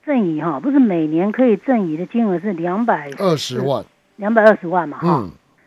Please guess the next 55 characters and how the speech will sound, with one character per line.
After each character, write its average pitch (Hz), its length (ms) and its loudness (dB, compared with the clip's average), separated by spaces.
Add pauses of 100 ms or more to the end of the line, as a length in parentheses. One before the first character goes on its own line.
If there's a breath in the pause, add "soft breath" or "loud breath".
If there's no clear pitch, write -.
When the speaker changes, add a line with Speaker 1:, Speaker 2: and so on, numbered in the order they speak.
(160)
Speaker 1:
那 285 680 4
一 349 100 0
年 247 340 4 (280)
赠 240 300 0
与 175 180 -4
两 185 160 -4
百 214 120 2
二 190 80 2
十 180 80 -8
万， 196 140 -2
那 330 100 6
我 214 180 4
可 320 160 2
以 277 180 2
同 240 400 2
时 208 260 -4 (100)
赠 254 200 2
与 165 220 -6
好 - 180 0
几 208 140 -4
个 160 120 -8
人 139 140 -10
吗？ 151 300 -10 (560 soft breath)
Speaker 2:
赠 226 160 2
与 156 140 2
那 180 100 2
就 190 120 -4
是 196 160 -2
课 180 200 -2
税 165 300 -2
啊， 113 340 -2 (800)
就 185 120 -2
是 185 140 2
Speaker 1:
不 302 80 -2
是， 320 100 4
Speaker 2:
赠 269 180 6 (300)
Speaker 1:
我 240 160 2
的 311 60 8
意 359 120 6
思 302 100 4
说， 311 220 6
一 359 120 4
个 294 140 4
人 240 300 2 (320)
赠 359 120 2
与 247 240 2
一 302 40 4
个 247 180 2
人 190 280 0
两 185 220 -4
百 190 120 0
二 190 100 2
十 165 120 -8
万 170 180 -2
嘛， 131 200 -12